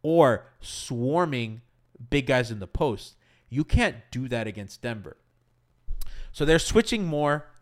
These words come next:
the Murray Jokic pick and roll, which puts Butler on Jokic, fronting Bam on Murray, and then they gotta send help for Jimmy, like, those, like, little stunts and stuff. They're not, like, full-on doubling.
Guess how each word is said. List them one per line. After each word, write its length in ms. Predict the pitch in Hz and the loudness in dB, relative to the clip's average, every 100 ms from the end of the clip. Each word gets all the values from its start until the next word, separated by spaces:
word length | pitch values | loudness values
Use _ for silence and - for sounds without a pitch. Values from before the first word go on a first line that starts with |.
| - | -6
the 100 | 120 | -4
Murray 400 | 113 127 143 147 | -2 0 2 0
Jokic 440 | 135 127 143 127 | 0 -2 -2 -8
pick 160 | - 123 | -8 -8
and 120 | 131 | -8
roll, 220 | 104 90 - _ _ _ _ _ | -8 -12 -14 _ _ _ _ _
which 220 | - - | -14 -6
puts 240 | 143 127 - | -4 -4 -6
Butler 640 | 120 139 151 165 156 165 - | -4 -2 0 0 -2 -4 -10
on 220 | 131 123 | -6 -6
Jokic, 580 | 113 120 120 117 113 - _ _ _ | -2 -4 -2 -6 -6 -16 _ _ _
fronting 720 | _ - 151 151 - 160 143 - _ _ - | _ -2 2 2 0 -4 -4 -12 _ _ -4
Bam 400 | 143 160 170 170 | -2 0 -2 -6
on 240 | - 131 120 | -8 -6 -6
Murray, 460 | 117 123 113 107 104 _ _ _ _ _ | -4 -2 -2 -4 -10 _ _ _ _ _
and 200 | - 131 | -8 -6
then 160 | 127 131 | -4 -2
they 100 | 127 | -4
gotta 320 | 127 143 143 | 2 4 4
send 280 | 139 135 117 | 0 -4 -6
help 440 | 110 123 113 - - - | -2 0 0 -6 -18 -20
for 140 | - 120 | -8 -8
Jimmy, 640 | 117 139 131 120 110 - _ _ _ | -6 -6 -4 -6 -6 -12 _ _ _
like, 200 | - 113 | -16 -10
those, 200 | 135 123 | -8 -6
like, 160 | 120 120 | -6 -4
little 180 | 131 110 | -6 -6
stunts 580 | - - 139 123 120 | -10 -8 -6 -6 -6
and 120 | 127 120 | -10 -10
stuff. 420 | - 127 120 123 | -6 -4 -4 -6
They're 120 | 120 | -8
not, 180 | 131 131 | -6 -4
like, 220 | 120 - | -6 -8
full-on 380 | 135 123 117 110 | -6 -4 -4 -6
doubling. 440 | 113 113 113 110 | -6 -6 -8 -8